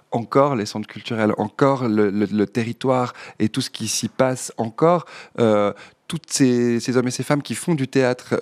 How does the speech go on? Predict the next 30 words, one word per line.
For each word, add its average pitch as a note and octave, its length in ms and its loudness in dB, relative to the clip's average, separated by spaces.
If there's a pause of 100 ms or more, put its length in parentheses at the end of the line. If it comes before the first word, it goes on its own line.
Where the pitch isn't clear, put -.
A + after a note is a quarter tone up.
(180)
et A2+ 140 2
de G2+ 60 -4
la A2+ 60 4
musique A#2 380 -2
et B2 60 2
de A2+ 60 -2
la A2+ 80 4
danse A#2 340 -2
dans A2+ 80 4
la A#2 80 0
région A2+ 400 0 (340)
et G#2+ 60 -2
qui - 160 -6
vont G3 100 0
collaborer C#3 380 2
avec B2+ 100 -6
le B2+ 80 -2
théâtre A2 220 0
du A2 120 -4
Jura A#2+ 340 0 (200)
et A2+ 60 -6
qui - 120 -6
vont A2 120 0
continuer C3+ 340 0
de B2 60 -4
faire - 160 -10
ce - 40 -14
qu'ils - 120 -16
font A2+ 160 -10
aujourd'hui. G2+ 320 -10